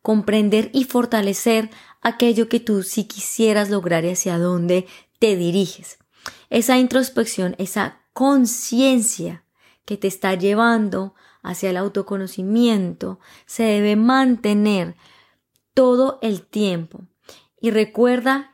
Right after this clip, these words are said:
que obviamente durante todo el proceso del año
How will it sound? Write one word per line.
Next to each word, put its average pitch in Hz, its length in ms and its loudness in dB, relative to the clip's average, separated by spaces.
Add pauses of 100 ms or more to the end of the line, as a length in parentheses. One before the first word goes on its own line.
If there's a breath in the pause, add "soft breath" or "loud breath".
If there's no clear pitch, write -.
que 202 240 -6
obviamente 214 1000 0 (140)
durante 175 480 -6
todo 269 360 2
el 302 100 2
proceso 226 440 -4
del 202 160 2
año 170 360 -6